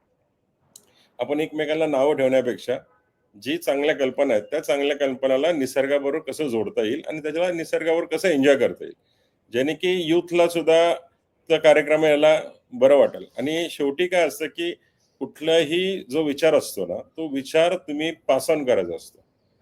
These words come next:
म्हणजे आम्ही सुरुवात केली, सुरुवातीला चालू झाली, आता राज सर आहेत, राज सर पुढे घेऊन जातील, राज सरांनंतर तो पुढे डिलिव्हरी तो तुझ्या हातात येईल. म्हणजे असे पुढचे कार्यक्रम जे आहेत, म्हणजे आमची आम्रपाली चव्हाण म्हणून आहे,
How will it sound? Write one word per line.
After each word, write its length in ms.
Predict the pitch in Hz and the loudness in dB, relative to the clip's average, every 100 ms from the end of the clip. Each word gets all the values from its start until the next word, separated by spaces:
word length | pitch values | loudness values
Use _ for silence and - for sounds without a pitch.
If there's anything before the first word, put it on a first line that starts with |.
| _ _ _ _ | _ _ _ _
म्हणजे 180 | - 120 | -10 -2
आम्ही 280 | 131 127 151 | 0 0 -2
सुरुवात 260 | 151 151 147 | 0 2 2
केली, 420 | - 143 143 143 | 0 -2 -2 -2
सुरुवातीला 720 | 135 135 135 139 135 131 - | -2 0 0 0 0 0 -6
चालू 320 | 117 123 135 | -2 0 2
झाली, 320 | 127 127 131 131 _ _ _ - | 0 0 -4 -6 _ _ _ -8
आता 380 | 107 127 127 | 0 4 6
राज 200 | 120 120 | 6 2
सर 200 | - 139 | 0 -2
आहेत, 120 | 135 127 | 0 0
राज 260 | 123 120 | -2 0
सर 120 | 143 | -2
पुढे 260 | 131 131 135 | -2 -2 0
घेऊन 220 | 110 127 | 0 0
जातील, 360 | 120 110 127 120 | -2 -2 -4 0
राज 200 | 120 - | 0 2
सरांनंतर 520 | 131 135 127 120 127 | 0 2 0 0 -2
तो 180 | 123 131 | 0 -6
पुढे 220 | 131 135 | -2 0
डिलिव्हरी 340 | 127 123 127 | 0 2 0
तो 100 | 117 | -2
तुझ्या 280 | 127 139 143 | -8 0 4
हातात 200 | 135 135 123 | 4 2 -2
येईल. 200 | 120 117 _ _ _ _ | -4 -6 _ _ _ _
म्हणजे 180 | 165 202 - | 0 0 0
असे 260 | 151 208 | -2 0
पुढचे 520 | 214 - 165 165 202 208 | 0 0 -6 -4 0 2
कार्यक्रम 540 | 175 160 170 170 175 | 4 4 4 2 2
जे 100 | 170 | 4
आहेत, 240 | 143 113 | 4 2
म्हणजे 180 | 101 117 | -2 0
आमची 240 | 131 123 139 | 0 2 2
आम्रपाली 680 | 127 131 123 127 131 135 | 2 2 2 0 0 -4
चव्हाण 340 | 131 120 117 123 | -2 0 2 0
म्हणून 300 | 117 117 | -2 -2
आहे, 80 | 101 | -6